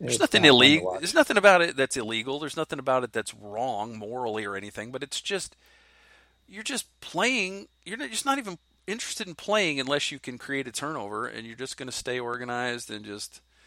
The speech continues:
Speaker 1: strangle the other team to death. And it's just not, it's not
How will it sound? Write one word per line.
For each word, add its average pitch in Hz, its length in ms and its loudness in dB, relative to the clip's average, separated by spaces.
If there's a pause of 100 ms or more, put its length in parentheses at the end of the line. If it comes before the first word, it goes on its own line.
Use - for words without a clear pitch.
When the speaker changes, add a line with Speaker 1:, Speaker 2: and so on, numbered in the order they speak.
(880)
Speaker 1:
strangle 127 760 0
the 117 120 -2
other 107 160 -4
team 117 340 -8
to 101 80 -16
death. 104 560 0
And 120 200 -8
it's - 300 -6
just - 300 -10
not, 143 220 -6 (240)
it's - 140 -12
not 180 160 -6